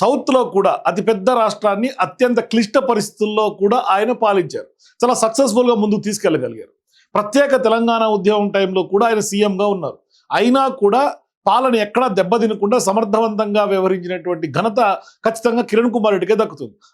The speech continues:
అటువంటి కిరణ్ కుమార్ రెడ్డికి బీజేపీలో తగిన ప్రాధాన్యత దక్కడం లేదా అంటే నిజంగా లేదు. ఇప్పుడు అదే చర్చ రాజకీయ వర్గాల్లో సాగుతోంది. So, ఇప్పుడు బీజేపీ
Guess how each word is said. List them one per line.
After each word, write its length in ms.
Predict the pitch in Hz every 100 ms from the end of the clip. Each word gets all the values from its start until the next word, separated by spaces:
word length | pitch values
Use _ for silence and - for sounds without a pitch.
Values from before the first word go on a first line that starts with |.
| 160
అటువంటి 360 | 190 311 330 302 196
కిరణ్ 240 | 190 190 165
కుమార్ 220 | 156 131
రెడ్డికి 280 | 120 127 247 196
బీజేపీలో 540 | 185 254 262 240 220 247 214
తగిన 200 | 196 196 190
ప్రాధాన్యత 380 | 185 196 202 156
దక్కడం 320 | 160 - 190 175 160
లేదా 280 | 190 208 202 - - _ -
అంటే 160 | 180 254 214
నిజంగా 320 | 208 269 269 233
లేదు. 220 | 240 254 311 - - 220
ఇప్పుడు 180 | 214 202
అదే 140 | 269 285 262
చర్చ 200 | 220 - 247 202 - _ _ _ 208
రాజకీయ 280 | 240 233 220
వర్గాల్లో 300 | 202 208 214 226
సాగుతోంది. 380 | 202 175 160 _ _ _ _
So, 60 | 294 294
ఇప్పుడు 280 | - 320 208 254 233 _ _ 180
బీజేపీ 420 | 254 285 277